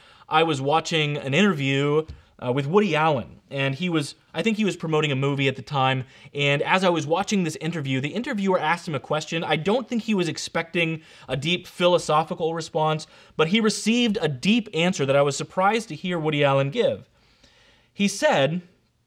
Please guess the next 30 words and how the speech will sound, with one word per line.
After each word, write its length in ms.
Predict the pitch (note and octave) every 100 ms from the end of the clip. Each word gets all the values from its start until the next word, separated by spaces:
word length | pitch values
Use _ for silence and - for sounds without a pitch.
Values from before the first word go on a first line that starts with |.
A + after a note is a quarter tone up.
| _
when 180 | E3 F#3+
he 100 | G3+
was 120 | E3+
asked 320 | E3+ F3+ F#3+
about 180 | F#3 E3
the 80 | C#3+
value 440 | C3 D#3+ F3 E3
of 100 | D3+
his 140 | D#3+ D3+
artistic 480 | C#3 - F3 D#3+ C3+
work 320 | C#3 D#3 D#3
in 80 | C3
his 160 | C3
movies, 400 | C3+ D3+ C#3+ C3+
he 100 | D#3+
said, 300 | D#3 D#3+ C#3+ - _ _ _ _ _ _ - _ -
"You 100 | G#3
start 280 | B3 D4+ -
to 80 |
realize 560 | G3 G#3 D#3+ B2 C#3 E3+
that 140 | F3
eventually, 840 | D#3 D3+ B3+ - D3 A#2+ B2+ F#3 - _ _
and 100 | A2
I'm 120 | D3+
talking 300 | F#3+ F#3 G3+
about 180 | F#3+ G3+
the 80 | G3+
big 180 | A#3+ G3+
picture 320 | C4 - C#3+
here, 380 | C#3 C#3+ F3